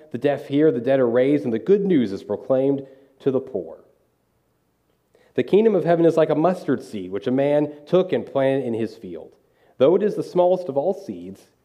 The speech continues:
yet when it grows, it is the largest of garden plants and becomes a tree, so that the birds come and perch in its branches.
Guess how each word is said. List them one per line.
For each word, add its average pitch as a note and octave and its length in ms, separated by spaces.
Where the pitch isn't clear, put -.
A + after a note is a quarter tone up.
yet D#3+ 240
when E3 220
it F3 300
grows, - 720
it C3 100
is C#3 160
the B2 120
largest D3 720
of A2 200
garden G#2+ 540
plants - 680
and C3+ 120
becomes C#3+ 320
a C#3 60
tree, F3 420
so C3 180
that - 80
the B2 60
birds D3+ 480
come B2+ 260
and G2 100
perch B2 320
in G#2+ 140
its G2+ 200
branches. - 840